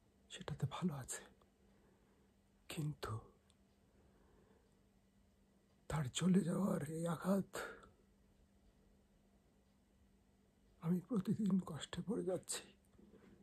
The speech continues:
আমি কষ্ট থেকে উঠতে পারছি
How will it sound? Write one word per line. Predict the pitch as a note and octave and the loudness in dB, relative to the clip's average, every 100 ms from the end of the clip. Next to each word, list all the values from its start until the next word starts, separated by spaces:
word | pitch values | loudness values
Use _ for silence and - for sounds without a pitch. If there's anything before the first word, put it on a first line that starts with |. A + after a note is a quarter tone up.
| - - | -10 4
আমি | D#3 E3+ - | 6 6 4
কষ্ট | E3+ A2+ - D3 | -4 -4 -4 0
থেকে | D#3+ - E3 E3+ - - - _ - - | 0 4 4 4 -8 -20 -20 _ -20 -14
উঠতে | - - - | -14 -10 -12
পারছি | - - - | -10 -12 -12